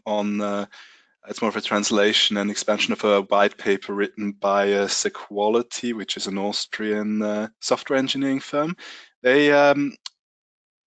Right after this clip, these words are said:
essentially your answer is, of course, it depends on the situation, and there are situations where it's advisable to combine the two technologies, and, uh, some where it just doesn't work.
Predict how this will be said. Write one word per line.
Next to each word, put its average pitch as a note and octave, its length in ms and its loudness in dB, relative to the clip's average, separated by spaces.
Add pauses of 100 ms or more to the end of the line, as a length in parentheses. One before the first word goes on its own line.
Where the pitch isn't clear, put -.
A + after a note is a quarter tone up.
(1040)
essentially F3 500 2
your C3+ 240 8
answer B2+ 240 0
is, - 220 -2
of A#2 300 0
course, A#2+ 200 2
it B2 160 -6
depends A#2+ 640 -2 (400)
on A2+ 80 -2
the A#2 80 2
situation, A#2 960 0
and A2 240 -4
there A2+ 300 6
are A2 260 6 (460)
situations A2+ 500 -2
where A2 140 6
it's A2 120 0
advisable A2+ 760 0
to A2+ 360 -2
combine A2+ 560 0
the A2+ 60 -8
two A2+ 200 -8
technologies, A2+ 880 -4
and, G2+ 500 -6
uh, G2+ 260 2 (720)
some A2 360 0
where G#2+ 220 4
it G#2+ 120 -2 (640)
just - 300 -10
doesn't A#2 320 -8
work. - 440 -8